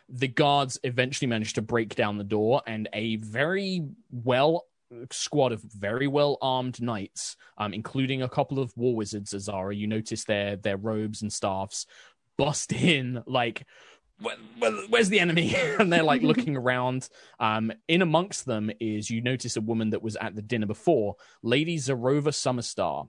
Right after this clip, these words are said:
Speaker 1: um, a human, ol-, uh, an older human woman, maybe in her, like, fifties, sixties, but she is the Lord Marshal of the Purple Dragon Knights. Um, and as she steps into the room,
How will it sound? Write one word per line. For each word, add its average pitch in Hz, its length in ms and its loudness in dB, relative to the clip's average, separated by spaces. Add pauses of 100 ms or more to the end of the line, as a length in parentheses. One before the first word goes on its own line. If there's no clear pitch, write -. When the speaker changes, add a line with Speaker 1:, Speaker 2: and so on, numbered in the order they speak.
(120)
Speaker 1:
um, 92 200 -6
a 87 60 -8
human, 180 500 2
ol-, 151 180 4
uh, 123 160 0
an 127 160 -6
older 156 380 4
human 143 360 -2
woman, 139 240 0
maybe 135 200 0
in 131 60 0
her, 123 100 0
like, 113 180 -2
fifties, 117 340 -6
sixties, - 500 -6 (260)
but - 100 -10
she 147 220 0
is 131 120 0
the 123 80 -2
Lord 135 400 0
Marshal 135 460 -2
of 120 80 -4
the 117 120 -2
Purple 113 340 -2
Dragon 92 320 -6
Knights. 73 400 -10 (320)
Um, 92 320 -2
and 98 180 -6
as 131 160 0
she - 140 -4
steps - 400 -2
into 123 200 -6
the 117 100 -2
room, 110 400 -2